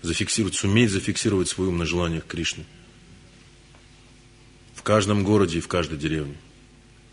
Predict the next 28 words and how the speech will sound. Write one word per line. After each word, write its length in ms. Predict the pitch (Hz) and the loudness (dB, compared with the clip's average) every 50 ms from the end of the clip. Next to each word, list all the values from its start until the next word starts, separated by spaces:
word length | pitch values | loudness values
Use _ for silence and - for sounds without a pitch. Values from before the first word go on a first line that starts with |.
| - - - - - - - - | -20 -20 -20 -20 -20 -20 -20 -16
Это 140 | - 92 95 | -8 -4 -4
желание 400 | 87 87 92 95 92 85 78 71 73 - - - | -2 0 0 0 0 -2 -2 -6 -10 -14 -12 -10
Махапрабху 480 | 85 78 - 87 - 82 85 85 85 | -8 -8 -8 -6 -4 -4 -4 -2 -2
было. 200 | 80 76 78 73 73 - - - - - - - - - | -4 -6 -8 -12 -14 -18 -20 -20 -20 -20 -20 -20 -6 0
Поэтому 260 | 95 95 95 98 98 | 0 2 2 2 2
Бхактивинода 500 | 90 95 92 - - 95 95 92 85 80 | 2 2 2 0 0 0 0 0 0 0
говорит, 360 | 78 80 82 80 78 80 76 - - - - - - - - - - | -2 -2 -4 -4 -6 -6 -8 -10 -14 -20 -20 -20 -20 -20 -20 -20 -10
«Когда 260 | - 90 90 87 113 113 | -4 -2 2 6 6 6
я 80 | 104 | 6
пойду 320 | 85 92 98 95 87 95 82 | 6 4 2 2 2 0 0
по 100 | 85 90 | 0 0
миру, 320 | 87 92 90 80 76 71 - - - | 0 0 0 0 -2 -4 -6 -12 -12
кроткий 380 | - - 98 95 - - - - | -2 0 0 0 0 0 -4 -6
сердцем, 460 | - - 120 113 110 - - 85 80 | -2 0 0 0 0 -2 -6 -6 -6
смиренно 440 | - - 95 92 101 104 98 90 87 | -4 -2 0 2 2 2 2 0 0
моля 220 | 87 90 85 85 | 0 2 0 0
каждого 420 | 82 - 92 87 78 76 80 78 82 | 0 0 0 0 0 -2 -4 -4 -2
исполнить 440 | 80 - - 98 92 92 90 85 | -4 -2 -2 -2 -2 0 -2 -4
священную 520 | - - 90 85 - - 90 82 82 80 78 | -4 -4 -2 -2 -2 0 -2 -2 -2 -2 -2
волю 240 | 80 82 78 76 - - - - - - - - | -2 -2 -4 -4 -8 -14 -18 -20 -20 -20 -20 -16
Шри 160 | - - - | -12 -8 -4
Чайтаньи 320 | - - - - 82 78 76 | -4 -2 -2 -4 -6 -6 -6
Махапрабху». 500 | 76 76 - - - - 78 73 76 73 - - - - - - - - - - - - - - - - - - - - - - - - - - - - - - | -10 -12 -12 -14 -12 -12 -12 -12 -12 -14 -18 -20 -20 -20 -20 -20 -20 -20 -20 -20 -20 -20 -20 -20 -20 -20 -20 -20 -20 -20 -20 -20 -20 -20 -20 -20 -20 -20 -16 -10
воспевать 580 | - 82 - - - 85 82 82 76 - - - | -8 -8 -8 -4 -4 -2 -2 -2 -4 -6 -8 -12
святое 380 | - - 85 80 82 85 82 80 | -10 -10 -10 -6 -4 -4 -4 -4
имя. 180 | 78 76 76 78 - - - - - - - - - - - - - - - - - - - - - - - | -4 -6 -10 -14 -18 -20 -20 -20 -20 -20 -20 -20 -20 -20 -20 -20 -20 -20 -20 -20 -20 -20 -20 -20 -20 -8 -2
Не 60 | 95 | 0
жениться, 460 | 90 87 92 92 98 98 - - 80 | 2 2 2 2 0 0 -2 -6 -8